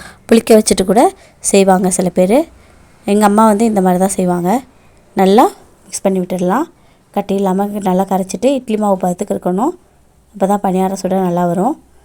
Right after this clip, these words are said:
இப்போ கல்ல காய வச்சிருக்கேன். அடுப்புல தான் சுட போறோம். இது வந்து மண்ணிலே பணியார சட்டி ஒரு தடவை ஊத்தி எடுத்துட்டா தான் அடுத்த தடவை நல்லா வரும். அதனால ஒரு ரெண்டு, மூணு பணியாரத்தை ஊத்தி எடுத்துட்ட பிறகு நான் திரும்ப உங்களுக்கு காமிக்கிறேன். இப்போ, இப்போ எடுத்துட்டேன். அதுக்கு பிறகு நான் இப்போ ஊத்துறேன். கல்ல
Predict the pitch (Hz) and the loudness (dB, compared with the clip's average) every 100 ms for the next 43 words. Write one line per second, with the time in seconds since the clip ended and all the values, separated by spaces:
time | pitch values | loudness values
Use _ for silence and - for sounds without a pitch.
0 | _ _ - 202 196 180 185 190 180 185 | _ _ -10 -6 -2 -2 -2 -4 -2 -4
1 | 185 180 196 269 - _ _ _ - 185 | -6 -8 -4 -4 -6 _ _ _ -4 -4
2 | 185 196 190 196 185 180 185 226 339 _ | -2 0 0 -2 -6 -4 -4 -4 -8 _
3 | _ _ - 196 196 185 196 330 359 _ | _ _ -2 4 4 4 4 4 2 _
4 | _ - 196 208 214 220 196 190 196 - | _ 0 2 4 4 2 2 4 2 0
5 | 202 226 302 214 196 190 214 208 202 - | -2 0 4 4 4 4 4 4 -2 0
6 | 202 185 - - 190 185 247 208 - - | 0 0 -4 -2 2 2 2 0 0 2
7 | 196 190 185 190 214 185 185 180 185 294 | 4 4 2 0 0 2 4 4 2 0
8 | 240 190 185 196 190 185 180 180 180 190 | 0 0 2 2 0 -2 -4 -2 -2 -2
9 | 202 196 185 190 202 175 - 190 185 190 | -4 -6 -6 -4 -4 -4 -4 -4 -4 -2
10 | 180 269 370 - - _ 196 185 175 180 | -2 -4 -6 -18 -20 _ -2 -2 0 0
11 | 185 175 175 170 170 170 170 170 170 - | 0 0 -2 -2 -2 -4 -6 -6 -4 -2
12 | 269 - _ _ _ - 190 185 180 185 | -2 -4 _ _ _ -6 -2 0 0 0
13 | - 196 294 285 196 185 185 180 220 214 | -2 0 0 0 -4 -4 -4 -2 -2 -4
14 | - 175 175 180 175 175 170 | -4 -4 -4 -4 -4 -2 -2